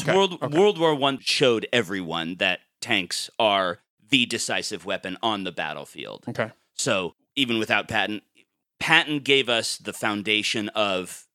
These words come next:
Speaker 2: knowledge
Speaker 1: American.
Speaker 2: of Amer-, yeah, gave
Speaker 1: Okay.
Speaker 2: specifically the United States the foundation of knowledge that it needed to build a mechanized army.
Speaker 1: So I'm, I'm gonna go back to his sense of purpose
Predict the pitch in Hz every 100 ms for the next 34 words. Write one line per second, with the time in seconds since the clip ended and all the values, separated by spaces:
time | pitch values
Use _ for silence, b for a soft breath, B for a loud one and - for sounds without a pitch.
0 | _ - 110 104 123 123 117 - 107 107
1 | 143 120 131 139 123 120 90 135 123 143
2 | 151 151 135 120 113 110 - 95 - _
3 | _ - 120 139 123 120 117 113 113 110
4 | 107 104 101 92 90 87 - - _ _
5 | 98 95 90 - - _ _ _ 160 160
6 | 117 107 92 90 - _ - 143 113 -
7 | 131 110 98 87 107 107 120 113 117 95
8 | 90 87 - 98 82 69 67 _ _ _
9 | _ _ _ _ _ _ _ _ - 190
10 | 180 202 185 214 190 143 123 120 131 117
11 | 127 - 139 120 110 - 113 113 107 -